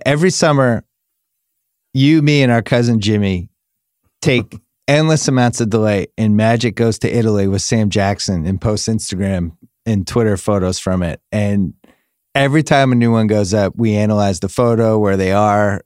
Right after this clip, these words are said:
Speaker 1: And I don't know why it brings us so much enjoyment. I, I always wanna know what they talk about after, like, you know, when you're with people for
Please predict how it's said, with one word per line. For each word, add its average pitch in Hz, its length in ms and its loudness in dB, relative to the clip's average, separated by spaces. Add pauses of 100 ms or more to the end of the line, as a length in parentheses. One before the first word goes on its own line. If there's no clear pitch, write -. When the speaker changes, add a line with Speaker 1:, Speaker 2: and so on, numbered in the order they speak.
Speaker 1:
And 117 260 -4
I 131 120 0
don't 190 160 2
know 180 140 4
why 135 360 2
it 120 80 -2
brings 123 240 -2
us 123 120 -2
so 135 140 0
much 123 220 0
enjoyment. 117 600 0 (560)
I, 156 140 0
I 147 160 0
always 240 260 0
wanna 220 220 4
know 170 140 4
what 160 200 2
they 233 100 2
talk 131 340 0
about 107 300 0
after, 107 320 0
like, 104 340 -2 (320)
you 339 60 0
know, 175 140 2
when 151 120 2
you're 151 120 2
with 185 220 0
people 123 320 0
for 113 440 -2